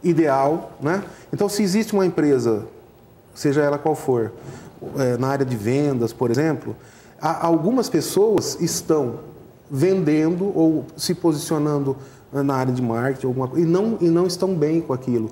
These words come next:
O, o, a, a postura adequada é observar,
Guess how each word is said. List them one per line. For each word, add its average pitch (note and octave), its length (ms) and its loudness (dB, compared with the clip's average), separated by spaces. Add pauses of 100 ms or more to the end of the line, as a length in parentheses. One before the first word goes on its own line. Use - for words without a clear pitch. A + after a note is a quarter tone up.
(380)
O, D#3 60 4
o, D#3+ 580 6
a, B2+ 1120 -4
a C#3+ 40 -10 (100)
postura G3 400 0
adequada D3+ 760 0 (400)
é C#3 380 0 (500)
observar, D3+ 1120 0